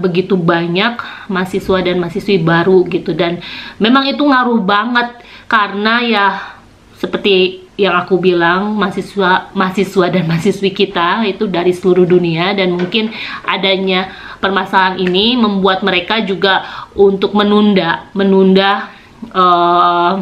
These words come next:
datangnya ke Australia untuk belajar gitu. Dan kita juga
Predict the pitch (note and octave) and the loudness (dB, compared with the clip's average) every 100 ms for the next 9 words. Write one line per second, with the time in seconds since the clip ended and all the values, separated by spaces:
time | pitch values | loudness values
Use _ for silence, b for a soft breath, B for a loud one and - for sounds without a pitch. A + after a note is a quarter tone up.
0 | F#3 - - F3+ F3+ F3+ F3 F3+ F3+ F3+ | -8 -20 -16 -4 -4 -2 -4 -4 -2 -4
1 | F3+ F3 E3+ F3+ F3+ F3+ F3 D#3+ D#3+ E3 | 0 0 2 0 0 -2 -2 0 0 0
2 | D#3+ D#3 E3 - E3 E3 E3+ - B B | -2 -4 -6 -6 -4 -2 -4 -8 B B
3 | B B B - A#3 A#3+ B3+ B3 A#3 C#4+ | B B B -4 -2 2 2 2 2 2
4 | C#4 | 2